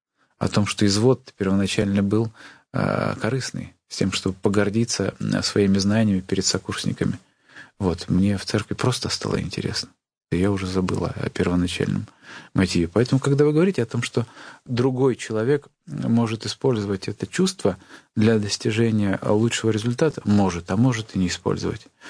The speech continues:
Но то, что Бог наши страсти использует нам же во благо, это совершенно очевидно. Вот я повторяю, Григорий Богослов размышляет о Боге как о рыболове,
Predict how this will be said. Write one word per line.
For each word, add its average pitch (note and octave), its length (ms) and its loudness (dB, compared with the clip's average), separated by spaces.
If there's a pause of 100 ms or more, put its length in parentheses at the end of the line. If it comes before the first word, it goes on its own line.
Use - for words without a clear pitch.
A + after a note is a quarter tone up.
(280)
Но A#2 120 6
то, A#2+ 100 2
что B2 180 0
Бог D#3 440 2 (220)
наши G#2+ 300 -4
страсти - 480 -2
использует G2 560 0
нам A2 220 2
же F2+ 100 -4
во F#2 140 0
благо, A2 440 0 (300)
это F#2+ 200 -2
совершенно F#2+ 440 0
очевидно. - 460 -4 (600)
Вот E2 180 -2
я F2 80 4
повторяю, F#2+ 560 0 (260)
Григорий F#2+ 400 2
Богослов F#2+ 540 0
размышляет F#2 580 0
о F#2+ 40 0
Боге G#2+ 380 0 (280)
как - 260 0
о G#2+ 80 4
рыболове, A2 640 4